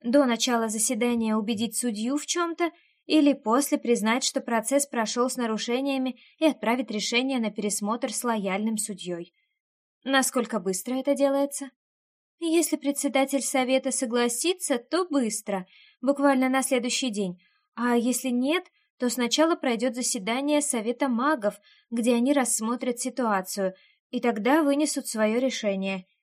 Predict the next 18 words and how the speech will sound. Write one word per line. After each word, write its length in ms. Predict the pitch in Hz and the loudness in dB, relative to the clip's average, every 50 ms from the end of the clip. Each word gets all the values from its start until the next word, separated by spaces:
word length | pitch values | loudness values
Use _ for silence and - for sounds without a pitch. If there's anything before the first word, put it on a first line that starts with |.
| _ _ _ _ _ | _ _ _ _ _
Если 320 | 220 208 226 214 - 247 | -10 -6 -6 -2 -2 -2
король 380 | 240 240 269 269 269 240 208 202 | -2 0 0 0 0 0 0 -2
с 120 | - - | -4 -4
ними 220 | - 226 220 220 226 | -4 -2 -2 0 0
не 120 | 226 233 | -2 -2
согласен, 840 | 226 - 240 233 220 226 240 277 330 349 339 - - 226 208 208 - _ | -2 -2 -4 -2 -2 0 0 2 2 0 0 -2 -2 -2 -4 -4 -6 _
то, 360 | - 233 233 226 226 214 214 _ _ _ _ _ _ _ _ _ - | -2 0 2 2 2 2 0 _ _ _ _ _ _ _ _ _ -4
м, 180 | 254 262 233 262 | -4 -2 0 2
ладно, 420 | 277 247 220 208 202 202 208 196 - | 4 4 4 2 2 -2 -4 -6 -6
я 220 | - 262 269 254 240 | -2 0 2 2 2
поняла. 420 | 247 247 233 233 214 190 180 180 - _ _ _ _ _ _ _ | 0 -2 0 0 0 0 0 -4 -8 _ _ _ _ _ _ _
Если 320 | 311 330 370 330 - 302 | 2 2 2 4 4 2
совет 440 | 277 - 285 262 240 269 277 277 277 - | 2 4 2 2 4 4 4 4 2 -2
упрётся, 720 | - 240 220 233 233 220 220 226 240 240 - - 302 302 | -6 -6 -4 -2 -2 0 0 -2 -2 -2 0 2 2 2
то 260 | 294 - 254 233 226 | 2 2 0 0 0
всё 220 | 220 - - 240 233 | 0 -2 -2 0 0
это 280 | 233 240 240 262 247 | 0 0 0 -2 -2
растянется, 800 | 240 247 233 233 - 311 311 277 220 196 185 190 - 208 196 185 | -2 -2 -4 -2 0 0 0 2 0 -2 -4 -4 -4 -4 -4 -4